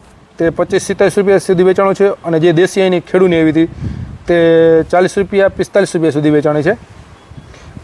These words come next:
ત્યાંથી દૂધી, દૂધીમાં પચીસ રૂપિયાથી લઈ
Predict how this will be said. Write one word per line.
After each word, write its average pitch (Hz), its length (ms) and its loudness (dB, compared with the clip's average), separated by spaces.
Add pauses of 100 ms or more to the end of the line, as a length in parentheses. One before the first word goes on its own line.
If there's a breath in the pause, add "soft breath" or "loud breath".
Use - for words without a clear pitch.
ત્યાંથી 185 560 0 (280)
દૂધી, 139 240 0 (560)
દૂધીમાં 180 460 0
પચીસ 180 300 -2
રૂપિયાથી 196 340 0
લઈ 196 220 0